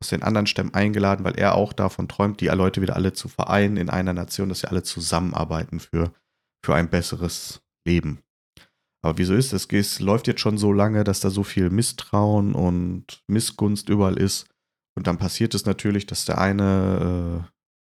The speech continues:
da die verrät und dabei versuchen, den Kristall zu klauen. Dann zerbricht der. Ja, und dadurch, ähm, ja, ist die Schutzwirkung, die Kraft von diesem Kristall halt geschwächt. Und natürlich kommen dann sofort diese Schattenviecher alle und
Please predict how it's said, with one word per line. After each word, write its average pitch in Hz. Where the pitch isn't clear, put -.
da 87
die 87
verrät 123
und 92
dabei 87
versuchen, 90
den 85
Kristall 120
zu -
klauen. 107
Dann 87
zerbricht 107
der. 120
Ja, 92
und 92
dadurch, 92
ähm, 85
ja, 82
ist -
die 90
Schutzwirkung, 120
die 95
Kraft -
von 101
diesem 101
Kristall 95
halt 92
geschwächt. -
Und 101
natürlich 92
kommen 95
dann 90
sofort -
diese 85
Schattenviecher -
alle 85
und -